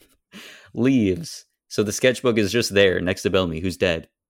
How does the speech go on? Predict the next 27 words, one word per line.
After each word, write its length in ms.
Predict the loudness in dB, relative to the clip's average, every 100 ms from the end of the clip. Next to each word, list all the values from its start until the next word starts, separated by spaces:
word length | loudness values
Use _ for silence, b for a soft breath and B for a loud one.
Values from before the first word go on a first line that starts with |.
| _
who's 140 | -4 -2
also 260 | 0 0 -2
next 160 | -2
to 40 | -4
the 60 | -2
cult 180 | -2 -2
leader. 220 | -4 -2
So 140 | -2
they 140 | 0 2
get 200 | 0 0
the 100 | -2
sketchbook 460 | 0 -2 -2 -2
anyway. 540 | -2 -2 -4 -8 -14 -20 _ _ _ _ _ _ _
And 100 | -4
then, 80 | -2
as 140 | 0 0
you 60 |
know 160 | 2 2
from 160 | 2 0
the 80 |
finale, 480 | -2 -2 0 -2 -4
where 180 | -6 -8
she's 220 | -8 -4
like, 180 | -4 -6 _ _ -12
the 180 | -2 -2
daughter's, 360 | -2 -4 -4 -6
like, 200 | -8